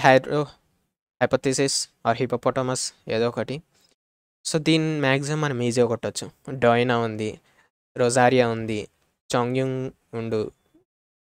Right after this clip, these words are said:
ఈ లెవెల్ వద్దనుకుంటే కియా. మూడు క్యారెక్టర్స్, నాలుగు క్యారెక్టర్స్ ఉన్నాయి. So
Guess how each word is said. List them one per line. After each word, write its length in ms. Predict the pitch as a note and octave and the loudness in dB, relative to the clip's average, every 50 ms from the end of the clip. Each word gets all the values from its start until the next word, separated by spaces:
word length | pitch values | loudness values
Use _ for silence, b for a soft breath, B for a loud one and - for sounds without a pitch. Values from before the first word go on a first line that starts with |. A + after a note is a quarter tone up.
| _ _ _ _ _ - C#3+ | _ _ _ _ _ -2 0
ఈ 40 | C#3 C3+ C3 | 0 2 2
లెవెల్ 400 | B2+ A#2+ B2 B2+ B2+ D3 D#3 D3+ C#3 | 0 0 0 -4 0 2 4 4 4
వద్దనుకుంటే 480 | C3+ C3 C#3 C3 C3 - D3+ C#3+ - E3 - - | 2 2 -2 -4 -2 -4 -6 -6 -6 -8 -6 -2
కియా. 240 | C#3+ C3 A2+ G2+ F#2+ - _ _ _ _ _ _ _ _ _ _ _ _ _ _ _ _ _ _ - B2+ C3 | 0 0 0 0 -2 -8 _ _ _ _ _ _ _ _ _ _ _ _ _ _ _ _ _ _ -8 -2 0
మూడు 180 | C3+ C#3+ B2+ - - C#3 | 2 2 0 2 2 4
క్యారెక్టర్స్, 440 | C3+ C3+ C#3 - - C#3+ C3 - - - - - C3+ C3+ | 4 4 2 0 -2 -2 -2 -2 -8 -10 -14 -8 -2 -2
నాలుగు 200 | B2+ B2+ B2+ - - | 0 0 -2 -2 0
క్యారెక్టర్స్ 380 | C3 B2 B2+ - - C#3 - - B2+ | 0 0 0 -2 -2 -4 -4 -2 -4
ఉన్నాయి. 200 | A2+ A#2+ B2+ E3 - _ _ _ _ _ _ _ _ _ _ - - | -4 -4 -6 -6 -8 _ _ _ _ _ _ _ _ _ _ -10 -4
So 60 | B2+ | -2